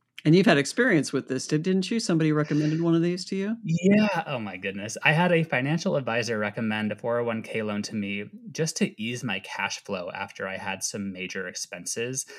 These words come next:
Speaker 1: Ah.
Speaker 2: And it was actually a red flag for me, which helped me know that I did not want this person to be my financial advisor because I didn't want to derail my retirement just so I could have a little bit more cash in the short term.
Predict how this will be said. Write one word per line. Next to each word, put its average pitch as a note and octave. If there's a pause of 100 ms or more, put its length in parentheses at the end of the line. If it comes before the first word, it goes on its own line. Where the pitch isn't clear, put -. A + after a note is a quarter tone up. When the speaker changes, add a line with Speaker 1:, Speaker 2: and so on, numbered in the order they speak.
Speaker 1:
Ah. A#2
Speaker 2:
And A2
it C3+
was C3
actually C3
a G#2+
red G#2+
flag G2
for A2+
me, G2+
which G2+ (220)
helped -
me C#3+
know B2
that A2+
I A2
did G#2+
not G#2
want G#2 (100)
this A2
person G#2+
to G2
be G#2
my G2
financial F#2+
advisor F2+ (100)
because G2+ (160)
I A2
didn't A#2+
want A2+
to G#2+ (120)
derail A#2+
my G#2+
retirement B2
just A2+
so C3+
I A#2+
could A2+
have G#2+
a -
little A2
bit A2
more G#2
cash F#2
in G#2
the G2
short -
term. G2+